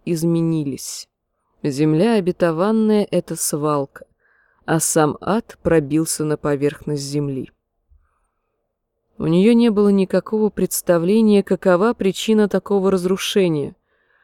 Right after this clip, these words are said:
но ей пришла на ум ужасная догадка.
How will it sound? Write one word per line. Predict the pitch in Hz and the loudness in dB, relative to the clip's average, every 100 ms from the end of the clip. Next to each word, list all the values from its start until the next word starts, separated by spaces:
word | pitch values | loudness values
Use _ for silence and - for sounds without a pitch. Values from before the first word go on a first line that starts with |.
| _ _ | _ _
но | 170 | 0
ей | 180 285 | 2 2
пришла | - 254 - 240 240 | 0 -4 -2 0 2
на | 226 | 4
ум | 226 220 | 4 2
ужасная | 202 196 208 - 202 | 0 -2 -4 -2 -2
догадка. | 185 196 190 180 151 - - | -2 -4 -2 -4 -6 -10 -16